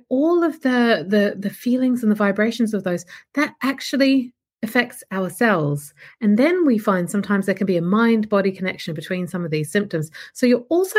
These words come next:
undoing that by holding this vision of your health being in a very different state. So I want to tell you a story about my continued blood pressure issues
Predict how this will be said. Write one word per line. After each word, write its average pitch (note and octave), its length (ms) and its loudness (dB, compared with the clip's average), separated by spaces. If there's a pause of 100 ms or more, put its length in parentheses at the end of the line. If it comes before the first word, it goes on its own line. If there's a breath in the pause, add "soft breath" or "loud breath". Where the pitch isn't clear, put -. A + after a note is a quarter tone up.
(120)
undoing A#3+ 500 4
that G#3 260 2
by G3 120 0
holding G#3 560 0
this F3+ 220 -4
vision F3+ 640 0 (300 soft breath)
of G#3 140 -2
your A3+ 120 4
health G3+ 380 -2
being F3+ 240 -2
in F3+ 80 -2
a F3 60 0
very D#3 260 0
different D3 480 -6
state. - 600 -2 (340 loud breath)
So D4 140 2
I C#4+ 40 6
want E4+ 200 2
to A4 160 -2
tell F4 160 0
you D#4+ 160 2
a C4+ 60 2
story G#3 500 2
about F#3+ 480 0
my A3 260 0
continued A#3 580 2
blood G#3 240 0
pressure D#3 560 -4 (200)
issues C#3 560 0